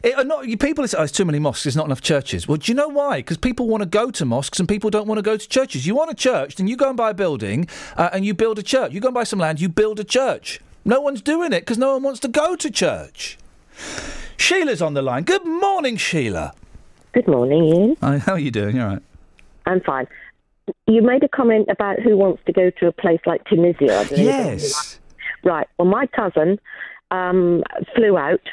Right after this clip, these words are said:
Speaker 2: with a friend on the day of the, um, the problem where everybody was getting
Speaker 1: Oh,
Speaker 2: shot.
Speaker 1: flew out on the day?
Speaker 2: Well, she, she arrived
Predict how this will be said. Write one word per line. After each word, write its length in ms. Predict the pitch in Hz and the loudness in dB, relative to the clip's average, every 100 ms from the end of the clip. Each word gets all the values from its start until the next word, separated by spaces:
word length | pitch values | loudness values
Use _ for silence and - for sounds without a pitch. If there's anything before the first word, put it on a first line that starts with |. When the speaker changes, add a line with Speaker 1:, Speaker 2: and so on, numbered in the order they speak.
| - | -2
Speaker 2:
with 140 | 170 | 0
a 40 | 165 | 0
friend 440 | 180 156 160 170 - _ - | 0 2 2 0 -4 _ -2
on 480 | 175 180 175 175 160 | 2 4 4 4 2
the 60 | 160 180 | 0 0
day 360 | 160 156 160 - | 0 2 2 2
of 300 | 156 147 147 - 381 - _ _ _ - | 2 2 0 -6 -16 -18 _ _ _ 0
the, 380 | 151 143 71 - - | 0 2 -2 -2 -6
um, 480 | - 151 143 147 139 - _ - - - - - - - | -4 -4 -2 -2 -4 -8 _ -16 -16 -16 -20 -20 -20 -6
the 80 | 156 - | -4 0
problem 340 | 160 - 156 | -2 2 2
where 240 | 160 156 156 | 4 4 2
everybody 420 | 151 151 143 147 | 0 0 0 2
was 120 | 143 - | 0 2
getting 260 | 143 147 | 2 2
Speaker 1:
Oh, 120 | 165 151 | 2 -2
Speaker 2:
shot. 260 | - - | -4 -10
Speaker 1:
flew 260 | - 190 190 | -2 0 2
out 160 | 202 165 | 0 -2
on 160 | 156 | -2
the 80 | 143 | -2
day? 640 | 117 160 185 202 82 69 - _ _ _ _ _ | -2 -2 -2 -4 -6 -12 -18 _ _ _ _ _
Speaker 2:
Well, 160 | 202 - 180 | -2 0 0
she, 180 | - - - | -2 -2 -2
she 180 | 254 240 | 0 2
arrived 420 | 233 208 214 | 2 2 -2